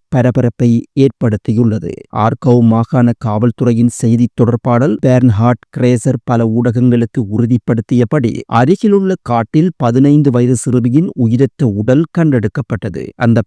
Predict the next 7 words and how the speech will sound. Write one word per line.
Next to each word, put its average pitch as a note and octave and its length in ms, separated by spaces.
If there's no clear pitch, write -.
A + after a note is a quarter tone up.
பெண் D3+ 160
அந்த A2+ 120
இடத்தில் A#2 440
கொல்லப்பட்டாரா A#2 760
என்பது A#2 240
இன்னும் A#2+ 260
தெளிவாக B2 520